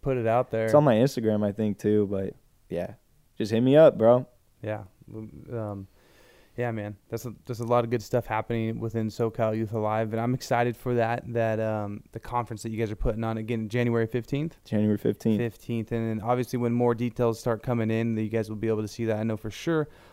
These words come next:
Speaker 1: on the, um, the SoCal Youth Alive page on Instagram. I'm sure SoCal students will be pushing that out. SoCal Youth pastors will put, um, push that out. So if you're not on Instagram, make sure to get on Instagram.
Speaker 2: Yeah.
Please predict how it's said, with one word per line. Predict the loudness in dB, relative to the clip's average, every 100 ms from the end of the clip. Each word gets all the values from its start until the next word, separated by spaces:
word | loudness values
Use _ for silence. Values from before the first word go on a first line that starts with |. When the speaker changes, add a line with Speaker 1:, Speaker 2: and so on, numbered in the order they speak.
| -4
Speaker 1:
on | 0 0 0
the, | -2 -2 -2
um, | -2 -2 -4
the |
SoCal | -2 -2 -2 -2 -2 -2 -2
Youth | -6 -6
Alive | -6 -6 -6 -4
page | -4 -4
on | -4 -6
Instagram. | -8 -8 -6 -4 -4
I'm | -4
sure | -6 -8
SoCal | -6 -6 -8 -10
students | -6 -4 -4
will | -2
be | -2
pushing | -2 -2 -4
that | -2 -2
out. | -4 -4
SoCal | -6 -6 -4 -4 -4
Youth | -4 -2
pastors | -4 -4 -8
will | -8
put, | -6 -8 -8 -6
um, | -4 -2
push | 0 0
that | 2 0
out. | 0 -2
So | -4 -4 -6 -14 -16 -8
if | 0
you're | 2
not | 4 4
on | 2
Instagram, | 0 -4 -4 -4 -4 -10 _
make | -4 -2 -2
sure | -6
to |
get | -4 -4
on | -4
Instagram. | -6 -8 -4 0
Speaker 2:
Yeah. | 0